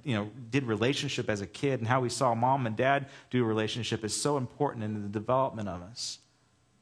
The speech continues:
And so how we deal with the relationships that God has given us, whether it's siblings or parents or kids.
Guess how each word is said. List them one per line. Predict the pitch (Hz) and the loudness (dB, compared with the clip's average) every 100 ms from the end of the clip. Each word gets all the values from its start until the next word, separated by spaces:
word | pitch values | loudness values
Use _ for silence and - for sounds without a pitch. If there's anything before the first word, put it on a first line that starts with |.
| _ _ _ _ _ _ _ _ _ _ _ _ _ _ _ _ _ _ _ _ _ _ _ _ - | _ _ _ _ _ _ _ _ _ _ _ _ _ _ _ _ _ _ _ _ _ _ _ _ -4
And | |
so | 113 143 127 - - _ _ _ _ - | 2 4 2 0 -12 _ _ _ _ -16
how | - - 151 170 180 | -8 -4 0 0 0
we | 175 156 143 117 113 - _ _ _ _ _ _ _ - 117 | 0 0 0 0 -6 -14 _ _ _ _ _ _ _ -14 -4
deal | 135 151 165 | 2 4 4
with | 147 | 2
the | 123 | 2
relationships | 113 123 139 151 143 135 | 2 2 2 -2 -4 -4
that | 120 | -4
God | 104 117 | 0 2
has | 117 | 2
given | 104 113 131 | 0 -2 0
us, | 147 156 | -2 -2
whether | 120 101 | -2 -2
it's | 95 - | -4 -6
siblings | - - 135 135 139 135 135 135 | 0 2 2 2 2 0 0 -2
or | 104 | -4
parents | - 139 135 135 131 131 135 135 | -6 -2 0 2 0 0 -2 -4
or | 90 | -8
kids. | - - 143 135 131 131 131 131 - - | -8 -2 0 2 0 0 0 -2 -4 -4